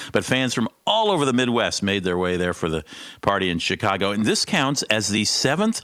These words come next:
largest gathering of people in the history of the world. In the world.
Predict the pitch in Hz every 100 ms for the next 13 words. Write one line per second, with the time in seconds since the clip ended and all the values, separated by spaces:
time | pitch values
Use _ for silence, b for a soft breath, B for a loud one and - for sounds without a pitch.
0 | - 110 120 139 175 165 107 107 107 113
1 | 120 113 - 127 123 123 143 - 151 151
2 | 147 214 214 85 58 - B B B 170
3 | 220 269 214 92 -